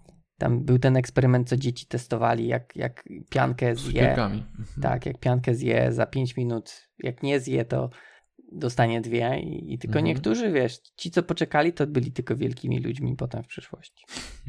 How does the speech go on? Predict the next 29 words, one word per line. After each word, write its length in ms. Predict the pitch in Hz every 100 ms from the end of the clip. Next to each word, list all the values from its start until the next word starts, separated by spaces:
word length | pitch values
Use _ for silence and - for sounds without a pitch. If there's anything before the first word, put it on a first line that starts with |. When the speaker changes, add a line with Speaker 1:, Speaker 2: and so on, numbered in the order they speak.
| - - - -
Speaker 2:
Tak, 140 | 92 - - - -
to 80 |
prawda. 360 | - 85 78 - - - - - -
Ale 120 | 185
to 100 | 214
chyba 160 | 156 151
też 160 | 135
przychodzi 300 | - 98 113
z 40 | -
czasem, 360 | 92 85 92 98 - _ -
że 140 | 120
uczysz 340 | 110 104 - -
się 220 | - 90 82 82
tej 120 | -
Speaker 1:
No 100 | -
tak, 440 | 202 196 175 156 151
Speaker 2:
cierpliwości. 80 | 123
Speaker 1:
tak, 260 | - -
że 120 | 131
to 40 | -
Speaker 2:
Przynajmniej 220 | - 123
Speaker 1:
wiesz. 100 | 117
Speaker 2:
trochę. 260 | 131 117 85 - - - - - - - - - - _ - 190 175 151 127 _ _ -
Speaker 1:
Życie 360 | 143 175 123
to 140 | 123 -
uczy 280 | 127 - 127
różnych 380 | 123 120 117
rzeczy. 300 | 113 123 - - _ _ -
Speaker 2:
Mhm. 480 | 104 117 196 214